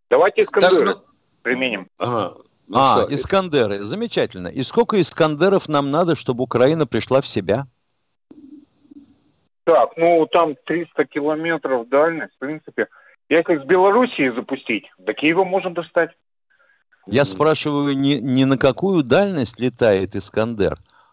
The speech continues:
Speaker 3: а сколько их
Speaker 1: Ага.
Speaker 3: нужно, чтобы Украина пришла в себя?
Speaker 1: Ой, я откуда знаю? Это вам виднее,
Speaker 2: Да.
Speaker 1: вы же специалист.
Speaker 3: А,
Speaker 2: Дорогой
Speaker 3: понятно.
Speaker 2: Адлер, вы на самолёте летаете иногда или на поезде ездите?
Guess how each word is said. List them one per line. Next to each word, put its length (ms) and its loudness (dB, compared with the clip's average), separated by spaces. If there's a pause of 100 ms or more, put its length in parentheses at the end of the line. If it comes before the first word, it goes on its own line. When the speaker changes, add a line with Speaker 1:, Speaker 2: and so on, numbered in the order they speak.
Speaker 3:
а 160 2
сколько 560 -2
их 220 -2
Speaker 1:
Ага. 240 0
Speaker 3:
нужно, 260 -6
чтобы 300 -6
Украина 520 0
пришла 400 0
в 80 -6
себя? 420 -2 (1300)
Speaker 1:
Ой, 280 2
я 160 4
откуда 340 -6
знаю? 360 -6
Это 180 -2
вам 200 0
виднее, 300 -4
Speaker 2:
Да. 200 4
Speaker 1:
вы 40 -2
же 160 -4
специалист. 460 -6
Speaker 3:
А, 1500 4
Speaker 2:
Дорогой 320 0 (100)
Speaker 3:
понятно. 180 2
Speaker 2:
Адлер, 420 0
вы 180 2
на 140 4
самолёте 560 2
летаете 580 -2
иногда 320 -8
или 140 -10
на 140 -10
поезде 500 -8
ездите? 520 -6